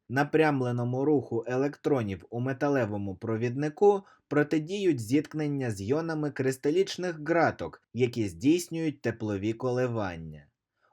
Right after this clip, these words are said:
У результаті зіткнень зменшується швидкість напрямленого руху електронів, тобто зменшується сила струму в електричному колі.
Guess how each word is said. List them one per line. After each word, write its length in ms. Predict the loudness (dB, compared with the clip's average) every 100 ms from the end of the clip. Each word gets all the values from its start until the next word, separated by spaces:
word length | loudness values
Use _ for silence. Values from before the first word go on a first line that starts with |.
| 2
У 100 | 4
результаті 680 | 4 4 2 2 2 2 0
зіткнень 580 | 4 4 2 -6 -6
зменшується 800 | -6 -4 -4 -4 0 0 0 -4
швидкість 600 | -4 0 0 0 -8 -6
напрямленого 840 | -8 -4 -2 -2 -4 -6 -6 -4 -4
руху 360 | -4 -4 -8 -8
електронів, 720 | -8 -8 -6 -2 -2 -4 -8 -12 _
тобто 380 | 0 2 4 2
зменшується 840 | 2 -2 -2 0 2 2 0 -2
сила 380 | 0 2 2 0
струму 480 | -4 -2 -2 0 0
в 60 |
електричному 960 | 0 -2 -4 -4 -4 -4 -6 -6 -4 -6
колі. 500 | -2 -2 -2 -6